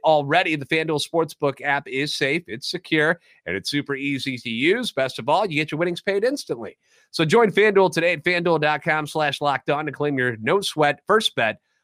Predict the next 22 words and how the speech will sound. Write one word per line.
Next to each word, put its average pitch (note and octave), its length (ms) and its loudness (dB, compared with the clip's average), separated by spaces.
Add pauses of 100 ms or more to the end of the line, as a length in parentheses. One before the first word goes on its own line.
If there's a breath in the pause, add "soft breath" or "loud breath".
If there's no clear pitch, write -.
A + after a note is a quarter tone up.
(120)
on G2+ 160 -6
Super F#3+ 220 -6
Bowl D3+ 240 2
fifty-seven, F#3 640 0
which D#3 140 -8
is C3 100 -12
happening C#3 540 -4
this G#3+ 240 2
Sunday. F#3+ 580 -2 (340 soft breath)
That's B2 220 -4
fanduel F3 400 2
dot E3+ 240 0
com D#3+ 300 2
slash E3 400 -2
locked D#3+ 280 0
on. E3 180 2
Make D3+ 200 -2
every D3+ 180 0
moment D3 300 0
more C#3+ 140 2
with B2 180 -4
FanDuel, D3 480 4